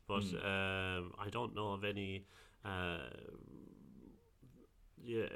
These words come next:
Speaker 1: any sites. Well, there, there are sites dedicated to Lugh, but, uh, a site, I don't know of any site that indicates,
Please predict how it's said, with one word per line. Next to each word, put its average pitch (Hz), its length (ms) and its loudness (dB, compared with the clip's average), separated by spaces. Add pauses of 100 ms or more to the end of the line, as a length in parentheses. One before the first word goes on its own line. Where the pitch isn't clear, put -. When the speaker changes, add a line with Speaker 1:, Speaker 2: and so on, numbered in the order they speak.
Speaker 1:
any 113 180 8
sites. 117 600 8
Well, 107 200 8
there, 101 280 10
there - 180 6
are 95 220 12
sites 87 360 2
dedicated 85 600 2
to 87 100 -4
Lugh, 87 280 2
but, 78 180 -2 (360)
uh, 90 160 6 (160)
a 107 120 2
site, 107 340 10 (260)
I 113 80 6
don't 123 200 8
know 117 140 8
of 107 100 6
any 107 180 4
site 101 340 6
that 101 220 0
indicates, 101 800 8